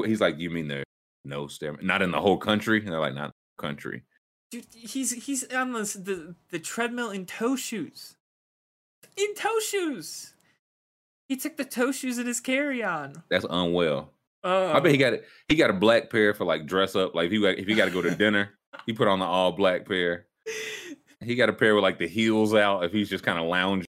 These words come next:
Speaker 1: It's just comfort. Uh,
Speaker 2: Going out to the, the, you gotta make a reservation ahead. Going out the Dorsia with Rudman, and he's got the,
Speaker 1: <laughs>
Speaker 2: the black on black toe shoes.
Speaker 1: <laughs> "I'm sorry, sir. You cannot wear those." He's like, "No, no.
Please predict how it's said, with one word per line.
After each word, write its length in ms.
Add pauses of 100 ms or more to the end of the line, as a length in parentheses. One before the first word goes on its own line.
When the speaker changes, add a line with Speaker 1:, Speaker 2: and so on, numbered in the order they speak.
(240)
Speaker 1:
It's 200
just 200
comfort. 520 (260)
Uh, 380
Speaker 2:
Going 280
out 200
to 160
the, 380
the, 440
you 100
gotta 180
make 200
a 220
reservation 720
ahead. 220
Going 180
out 100
the 80
Dorsia 720
with 220
Rudman, 420
and 100
he's 180
got 160
the, 460
Speaker 1:
<laughs> 40
Speaker 2:
the 320
black 340
on 140
black 320
toe 240
shoes. 640 (500)
Speaker 1:
<laughs> 0 (1160)
"I'm 280
sorry, 300
sir. 160
You 140
cannot 320
wear 180
those." 200
He's 140
like, 160
"No, 160
no. 220